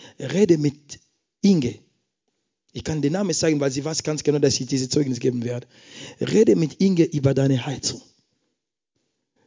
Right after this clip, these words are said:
Die Frau ist eine Verkäuferin. Dann komme ich zu ihr, "Inge, eigentlich,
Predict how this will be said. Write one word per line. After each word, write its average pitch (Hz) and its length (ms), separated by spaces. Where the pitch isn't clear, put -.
Die 160 160
Frau 226 480
ist 180 220
eine 170 240
Verkäuferin. 123 720
Dann 214 180
komme 247 220
ich 226 100
zu - 80
ihr, 202 180
"Inge, 240 280
eigentlich, 196 540